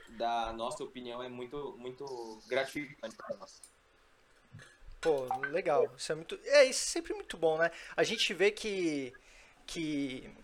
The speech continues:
Speaker 2: o narguilé tem essa questão de reunir a galera, juntar a galera sempre pra, pra conversar. E hoje em dia a gente tá falando com pessoas que basicamente, eu co-, tirando o Píncaro e o Punco, eu conheço há muito tempo, né? Pessoas que eu conheci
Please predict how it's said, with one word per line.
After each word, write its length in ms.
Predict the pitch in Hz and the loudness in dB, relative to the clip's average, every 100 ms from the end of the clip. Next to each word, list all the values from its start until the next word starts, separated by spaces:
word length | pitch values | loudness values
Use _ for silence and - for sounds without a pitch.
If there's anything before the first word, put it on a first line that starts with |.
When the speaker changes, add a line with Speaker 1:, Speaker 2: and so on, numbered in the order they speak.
| - | -8
Speaker 2:
o 80 | 180 | 2
narguilé 360 | 190 185 180 | 2 4 2
tem 180 | 190 190 | 2 4
essa 200 | 190 196 | 4 2
questão 300 | - 170 180 | -2 -4 -4
de 100 | 156 | -4
reunir 460 | 156 170 147 156 165 | 0 0 0 2 4
a 60 | |
galera, 520 | 143 131 131 165 139 131 | 6 4 6 6 6 2
juntar 380 | 143 139 147 147 | -4 0 2 4
a 40 | |
galera 360 | 135 135 147 139 | 2 4 4 4
sempre 340 | - 151 156 | 0 -4 -8
pra, 360 | - 143 131 - - - | -2 0 0 -4 -14 -8
pra 140 | 156 - | -4 -2
conversar. 680 | 160 151 139 - 175 220 - - - - | -2 0 0 4 4 2 -4 -20 -16 0
E 120 | 170 | 4
hoje 180 | 185 208 | 4 2
em 60 | |
dia 160 | 196 214 | 4 4
a 40 | |
gente 240 | 226 233 - | 4 0 2
tá 120 | 226 | 2
falando 320 | 240 226 233 | 2 0 -2
com 100 | - | -2
pessoas 480 | - 226 - 240 240 | 2 2 4 4 4
que 120 | 247 | 2
basicamente, 680 | 220 240 233 226 196 233 254 | 4 4 2 0 0 -2 -4
eu 40 | |
co-, 140 | - | -2
tirando 400 | 208 - 190 196 | 0 4 4 4
o 60 | 196 | 0
Píncaro 420 | - 175 160 156 | -4 -10 -4 -2
e 60 | 151 | -2
o 40 | |
Punco, 260 | - 156 143 | -6 -10 -8
eu 40 | |
conheço 300 | - 151 143 | -4 -2 -2
há 20 | 143 | -4
muito 220 | 151 - | -6 -8
tempo, 360 | - 214 - 175 | -8 -6 -6 -4
né? 160 | 202 - - - - | -4 -8 -20 -20 -8
Pessoas 340 | - 180 - 196 | 0 2 2 0
que 80 | 269 | 0
eu 60 | |
conheci 540 | 254 262 262 - 254 | 0 2 2 0 0